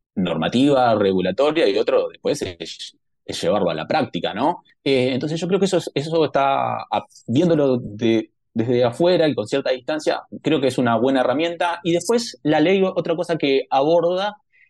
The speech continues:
es el tema de generar conciencia, ¿sí? O sea, eh, se habla de que se pretenden armar o incluir dentro de lo que es la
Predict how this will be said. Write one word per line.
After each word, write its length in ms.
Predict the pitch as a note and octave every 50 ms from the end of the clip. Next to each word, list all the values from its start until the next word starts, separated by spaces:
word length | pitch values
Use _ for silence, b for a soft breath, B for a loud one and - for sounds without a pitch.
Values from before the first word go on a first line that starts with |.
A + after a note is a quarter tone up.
| b b -
es 320 | D3 D3 D#3+ D3+ - - -
el 180 | D#3 C#3+ C#3+
tema 260 | C#3+ - D#3 D#3 D#3 D3+
de 540 | C#3 C#3 C#3 C#3 C#3+ D3 D#3 D#3 D#3 - _ - _ -
generar 400 | C#3 C3 A#2+ A#2+ B2 C3 C3+ B2
conciencia, 840 | - C3 A#2+ A#2 A#2 - - A#2+ A#2+ A#2+ A2+ G#2+ G2+ - - G2+ G2+
¿sí? 280 | - - B2+ C3 C#3 C#3
O 80 | A#2+
sea, 280 | A2 - B2 A#2 A2 - - _ _ _ _ _ _ -
eh, 320 | - A#2+ A#2 A#2 A2+ A#2+
se 240 | - - - B2 C3
habla 360 | C3+ C#3 C#3 C#3+ C#3 C#3+ C#3
de 240 | C3+ C3 C#3 C#3 A#2+ _
que 360 | - C#3 C#3+ C#3+ D3 C#3+ - _ _ _ _ _ _
se 240 | - - - - A#2
pretenden 540 | G#2 - B2 B2+ C#3+ D3 D3 C#3+ C#3+ C#3+ C#3
armar 400 | C3 C3 C3+ C#3 C#3 C#3 C#3 C#3 _ -
o 240 | G2+ G#2 A2+ A#2 B2+
incluir 640 | C3+ A#2+ F#2+ B2 C3 C#3 D3+ E3+ F3 E3+ D#3+ D#3+ D3 _
dentro 400 | - A2 A2 B2 B2 A#2+ B2 B2
de 120 | A#2 A2+ G#2+
lo 160 | G#2+ A2 G#2
que 120 | - G#2+ A#2
es 100 | A2+ -
la 400 | A#2+ A2 G#2+ G#2+ G#2 G2+ G2 G2